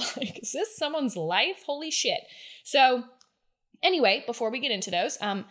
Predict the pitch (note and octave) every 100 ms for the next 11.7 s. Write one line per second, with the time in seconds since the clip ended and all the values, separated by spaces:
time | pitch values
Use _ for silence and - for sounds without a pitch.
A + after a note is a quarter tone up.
0 | - - F#3 A3+ D4 - - - G3 F#3
1 | - F4 - C4 - G3 G#3 - G3+ F#3+
2 | - G#3+ F#3+ G3 G3+ G3+ - - - -
3 | G3+ - D#4 F4 A#3+ G#3 G#3 G3 F#3+ F#3
4 | B3 C#4+ - - C4+ A#3 A3+ A3+ A3+ -
5 | - - F3+ E3+ A3+ A3 G#3 - F3+ D#3+
6 | D3 - - - - D#4+ F#4 - B4 B4+
7 | - - _ - D4 B3 A#3 A#3 - -
8 | B3 C3+ - _ _ F#3+ F3+ G3 G#3 C#4+
9 | - C#4 F4 F#4+ - D#4 C4+ - C#4 D4+
10 | F#3+ - A3+ A3+ C4+ G4+ - C#4 A#3+ C4
11 | B3+ C#4+ D4 B3+ - F4+